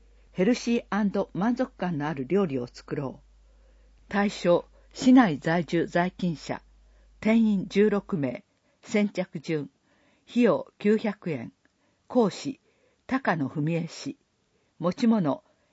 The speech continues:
エプロン、三角巾、マスク、布巾二枚、筆記用具。申し込み、二月八日水曜から、参加費を添えて直接窓口。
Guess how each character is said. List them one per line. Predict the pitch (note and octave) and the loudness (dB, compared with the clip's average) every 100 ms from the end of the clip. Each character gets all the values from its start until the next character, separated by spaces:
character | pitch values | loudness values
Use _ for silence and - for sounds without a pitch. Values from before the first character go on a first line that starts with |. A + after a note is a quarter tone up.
| _ - | _ -4
エ | C4 | -2
プ | A3 | 0
ロ | E3 C3+ | -2 -2
ン、 | - | -6
三 | - - A3+ A3 | -14 -4 -4 -2
角 | G#3+ - | -6 -6
巾、 | - C3 C3 - _ _ | -8 -6 -4 -8 _ _
マ | F#3 A3+ | -2 -2
ス | - | -6
ク、 | - D3 - _ _ | -12 -12 -12 _ _
布 | - - | -20 -2
巾 | A#3+ G3+ C3+ | 2 2 0
二 | E3 | -4
枚、 | B2+ A#2+ _ _ _ _ _ | -6 -10 _ _ _ _ _
筆 | - _ | -20 _
記 | A3+ A3 | 0 2
用 | F#3+ | 2
具。 | C3+ C3+ - _ _ _ _ _ _ _ | 0 -6 -10 _ _ _ _ _ _ _
申 | G3 A3 | 0 0
し | - | -2
込 | F#3+ | -4
み、 | F3+ F3 - _ _ _ - | -4 -4 -10 _ _ _ -6
二 | E3+ | -2
月 | A#3 - G#3+ | -2 -4 -2
八 | G#3 F#3+ | 0 0
日 | - | -4
水 | F#3+ - F#3+ | -6 -2 -2
曜 | G3 D#3+ | 0 -2
か | - G#2+ | -4 -12
ら、 | A#2+ - _ _ _ _ - | -12 -14 _ _ _ _ -8
参 | - A#3+ | 0 0
加 | A#3 A3 | 0 -4
費 | - | -2
を | D3 | -4
添 | C#3 D3 D#3+ | -4 -4 -4
え | |
て | - D#3 _ _ | -2 -4 _ _
直 | E3 - | -16 -6
接 | - G3+ F3+ | -4 -4 -2
窓 | F#3 D3+ D#3+ | -2 -2 -4
口。 | B2+ - - | -8 -12 -16